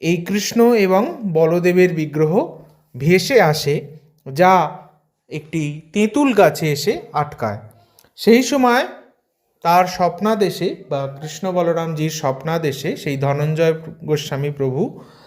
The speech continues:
তিনি এই বিগ্রহ স্থাপন করেন। পরবর্তীকালে এখানে ব্রাহ্মণদের গোসাই নাম হয়ে বা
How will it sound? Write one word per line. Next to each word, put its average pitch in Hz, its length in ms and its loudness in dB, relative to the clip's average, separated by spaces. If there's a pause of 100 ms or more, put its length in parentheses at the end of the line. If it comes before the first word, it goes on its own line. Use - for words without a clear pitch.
(200)
তিনি 226 500 2 (160)
এই 151 240 -4
বিগ্রহ 147 680 -4
স্থাপন 139 540 0
করেন। 123 340 -2
পরবর্তীকালে 214 960 0 (360)
এখানে 165 300 -2
ব্রাহ্মণদের 170 1000 0 (180)
গোসাই 170 600 -2 (420)
নাম 156 300 0
হয়ে 143 380 -4 (460)
বা 143 460 2